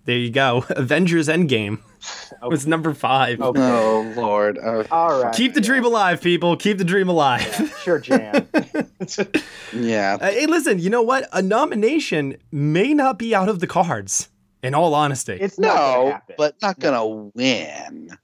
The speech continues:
Speaker 2: No. I,
Speaker 1: No,
Speaker 2: I'm
Speaker 1: no,
Speaker 2: saying right
Speaker 1: exactly.
Speaker 2: now, it is not getting nominated for Best Picture. There is no way.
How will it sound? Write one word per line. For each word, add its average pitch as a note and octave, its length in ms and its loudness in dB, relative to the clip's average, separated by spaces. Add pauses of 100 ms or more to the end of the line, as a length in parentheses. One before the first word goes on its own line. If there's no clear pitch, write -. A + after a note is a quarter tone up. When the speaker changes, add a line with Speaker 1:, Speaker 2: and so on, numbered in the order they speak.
Speaker 2:
No. A#2+ 220 0 (120)
I, A#2+ 80 -2
Speaker 1:
No, G#3+ 140 0
Speaker 2:
I'm C3+ 200 0
Speaker 1:
no, D3 80 2
Speaker 2:
saying B2 120 4
right A2 40 -4
Speaker 1:
exactly. A#2+ 400 0
Speaker 2:
now, C3 200 -6
it D3+ 80 -8
is D3 180 -4
not D3 480 -2
getting A#2+ 220 -4
nominated G#2 420 -2
for G#2 80 -10
Best F#2 260 -4
Picture. - 440 -8
There D3 240 0
is B2+ 220 -6
no D#3+ 420 0
way. C3 560 0